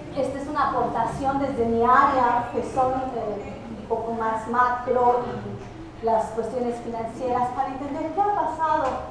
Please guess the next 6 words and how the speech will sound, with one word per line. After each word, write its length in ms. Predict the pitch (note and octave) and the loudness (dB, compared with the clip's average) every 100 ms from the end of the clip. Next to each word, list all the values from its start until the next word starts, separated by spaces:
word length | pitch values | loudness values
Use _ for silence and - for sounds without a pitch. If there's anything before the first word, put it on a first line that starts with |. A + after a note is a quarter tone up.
| - - - | -12 -16 -6
qué 80 | E4+ | 6
ha 160 | E4 E4+ | 6 6
pasado 640 | D4 - C#4 C4+ C4 - B3+ | 2 2 4 6 6 4 0
en 180 | A3 A#3+ | -2 0
México, 540 | C#4 D4+ D4+ F3 - - - - - | 0 0 0 2 0 -2 -12 -14 -6
particularmente 1160 | A3+ A3 A3+ A#3+ A#3 B3 B3+ B3+ B3 B3 B3+ | -2 -2 -2 -2 2 4 4 0 -2 -4 -4